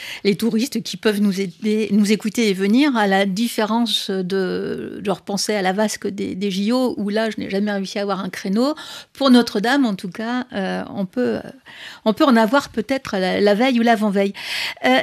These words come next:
est-ce qu'il y a, euh, combien est-ce qu'il y a de, de langues proposées pour, euh, les visites à Notre-Dame, euh ? Parce que j'ai cru voir une vingtaine, et également pour les confessions, et j'avoue que ça m'a un petit peu intriguée. Est-ce qu'on peut se faire, euh, confesser en vingt langues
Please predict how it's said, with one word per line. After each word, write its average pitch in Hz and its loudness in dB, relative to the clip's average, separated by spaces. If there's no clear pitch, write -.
est-ce 330 2
qu'il 320 2
y 311 2
a, 320 4
euh, 240 4
combien 320 2
est-ce 320 0
qu'il 254 -2
y 285 2
a 285 2
de, 240 0
de 208 0
langues 254 6
proposées 240 2
pour, 233 -2
euh, 208 6
les 208 4
visites 208 -2
à 214 0
Notre-Dame, 196 -2
euh ? 190 -6
Parce - -8
que 254 4
j'ai 220 4
cru - 0
voir 247 4
une 220 8
vingtaine, 233 4
et 226 6
également 214 4
pour 247 0
les 208 0
confessions, 240 0
et 269 6
j'avoue 214 2
que - -10
ça 226 -2
m'a 196 0
un 190 0
petit 190 -4
peu 240 -2
intriguée. 220 -2
Est-ce 359 -4
qu'on 214 -4
peut 226 -8
se 214 -2
faire, 226 -4
euh, 202 -2
confesser 262 -4
en 220 -2
vingt 220 0
langues 208 0